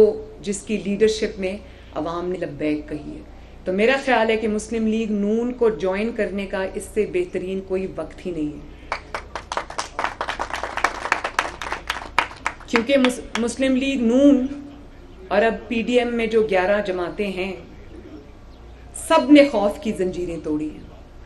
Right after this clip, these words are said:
सब ने फिरौनियत को ललकारा है,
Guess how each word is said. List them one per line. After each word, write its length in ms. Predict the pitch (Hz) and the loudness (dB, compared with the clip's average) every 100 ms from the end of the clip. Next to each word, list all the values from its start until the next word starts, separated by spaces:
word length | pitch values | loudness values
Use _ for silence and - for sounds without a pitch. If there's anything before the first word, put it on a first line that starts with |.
| - - - - - - | -20 -20 -20 -20 -18 0
सब 240 | 302 302 269 | 4 6 10
ने 180 | 285 285 285 285 - - - - - - | 10 10 6 0 -8 -16 -18 -20 -20 -2
फिरौनियत 680 | 226 220 226 247 277 302 - | 2 4 4 8 12 10 10
को 120 | 247 190 - - - | 8 8 4 -10 -2
ललकारा 560 | 196 190 190 165 175 214 | 2 2 2 0 2 2
है, 220 | 240 294 | 2 -2